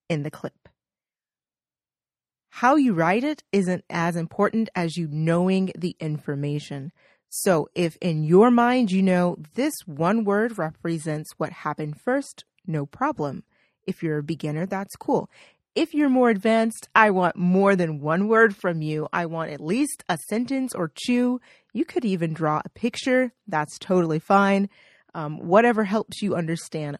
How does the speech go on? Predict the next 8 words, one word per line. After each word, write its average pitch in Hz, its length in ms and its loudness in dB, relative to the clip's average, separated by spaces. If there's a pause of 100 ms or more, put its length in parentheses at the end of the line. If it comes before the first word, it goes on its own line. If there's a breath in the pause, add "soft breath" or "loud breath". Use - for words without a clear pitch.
what 147 440 -4
was 156 180 -8 (120)
said. - 280 -8 (800)
Because 247 300 -8
listening 269 520 -2
is 180 160 -6
difficult, - 580 -6
right? 277 380 -6